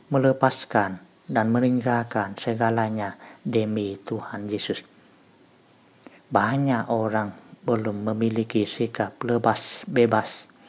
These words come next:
maka mereka belum menjadi pribadi yang bebas. Sebaiknya kita berlutut, merendahkan diri,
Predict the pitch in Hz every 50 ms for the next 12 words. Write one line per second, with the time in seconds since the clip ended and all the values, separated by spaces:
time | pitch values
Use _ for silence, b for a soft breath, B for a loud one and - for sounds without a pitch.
0 | B B B B B B B B - - 131 127 123 117 120 - 117 104 101 104
1 | 107 110 107 113 113 110 - 113 107 107 117 120 131 127 120 113 110 104 104 104
2 | 104 98 101 101 110 113 110 107 110 104 - - 107 110 110 107 110 113 107 107
3 | 107 107 98 95 98 104 - 104 98 101 110 117 110 107 - 101 101 98 - -
4 | - - - - _ _ _ _ _ _ _ _ _ _ B B B B B B
5 | B B B B B B B B B B - - - 107 107 113 104 98 95 101
6 | - - 110 101 95 92 - - - - - - - - 107 - - - 107 98
7 | 95 95 104 113 110 104 110 107 110 - 107 107 - - - - - B B B
8 | B B B B B B B B B - - 131 120 107 113 107 107 104 107 104
9 | 98 - - - 104 92 87 92 110 104 104 104 98 104 98 92 -